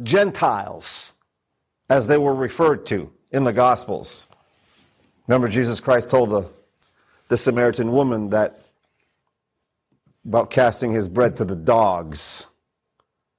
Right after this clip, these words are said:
And that's how Gentiles were looked upon. Now, when Peter stands up on the day of Pentecost,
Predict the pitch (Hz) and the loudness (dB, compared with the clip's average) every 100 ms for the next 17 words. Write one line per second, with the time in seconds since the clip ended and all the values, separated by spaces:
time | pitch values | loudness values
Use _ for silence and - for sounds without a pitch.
0 | _ - 110 131 127 131 113 123 123 117 | _ -6 -2 0 2 0 2 0 0 2
1 | 117 101 101 - - 110 107 143 143 127 | 2 4 0 -6 -4 -2 0 0 -2 0
2 | 123 92 78 - _ _ _ _ _ _ | 2 0 -2 -12 _ _ _ _ _ _
3 | _ _ _ _ _ _ _ _ _ 117 | _ _ _ _ _ _ _ _ _ 0
4 | 139 143 143 143 - - _ _ _ _ | 2 4 2 0 -2 -14 _ _ _ _
5 | _ _ _ _ _ _ _ _ _ _ | _ _ _ _ _ _ _ _ _ _
6 | _ _ _ _ _ _ _ - 143 151 | _ _ _ _ _ _ _ -4 0 0
7 | 147 202 277 269 - 185 147 127 135 139 | 0 0 2 2 2 0 0 0 0 2
8 | 143 139 110 139 120 - 131 101 117 117 | 0 0 0 0 0 0 -2 -2 -2 2
9 | 107 123 - - | 2 2 -4 -14